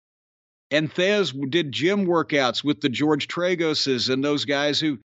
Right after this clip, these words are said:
it, there, it's very possible that either one of them worked out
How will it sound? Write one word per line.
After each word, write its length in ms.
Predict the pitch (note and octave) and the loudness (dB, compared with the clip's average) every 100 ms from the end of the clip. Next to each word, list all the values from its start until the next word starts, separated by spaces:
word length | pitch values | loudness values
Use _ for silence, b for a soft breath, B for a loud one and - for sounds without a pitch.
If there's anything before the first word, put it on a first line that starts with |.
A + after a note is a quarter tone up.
| _ _ _ _ _ - | _ _ _ _ _ -6
it, 240 | D#3+ E3 D#3+ | -2 -2 0
there, 140 | G#3 | 0
it's 200 | G3+ G3 | 0 -2
very 300 | C#3+ G#3 G#3 | -2 0 0
possible 640 | G#3 G3+ A3 - D3 B2+ A2 | 0 0 0 0 0 0 2
that 240 | C3+ - _ _ _ - | -2 -2 _ _ _ -2
either 260 | E3+ F#3 | 0 2
one 280 | E3+ F3 G#3 | 2 2 2
of 140 | G3+ C3+ | 0 0
them 180 | B2+ | 0
worked 280 | C3+ D#3 D#3 | 2 0 0
out 320 | D3 C#3 C#3 | 0 0 -2